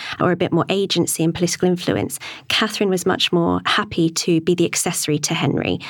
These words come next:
which is something that I think is easy to look back on now as in a less positive light. But actually, that was the role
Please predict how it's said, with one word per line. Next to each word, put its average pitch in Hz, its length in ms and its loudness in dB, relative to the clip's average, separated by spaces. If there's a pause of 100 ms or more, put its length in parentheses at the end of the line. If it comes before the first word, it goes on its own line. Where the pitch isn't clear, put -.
(240)
which - 380 0
is 208 140 0
something 247 280 2
that 202 80 0
I 190 60 0
think 185 180 0
is 180 140 2
easy 180 240 2
to 180 160 -2
look - 120 0
back 165 240 -4
on 151 140 4
now 151 240 4
as 147 220 2
in 175 160 2
a 160 40 4
less 165 220 0
positive - 500 -2
light. 170 380 0
But - 140 -2
actually, 165 500 0 (300)
that - 120 2
was 208 220 2
the 185 100 0
role 175 380 2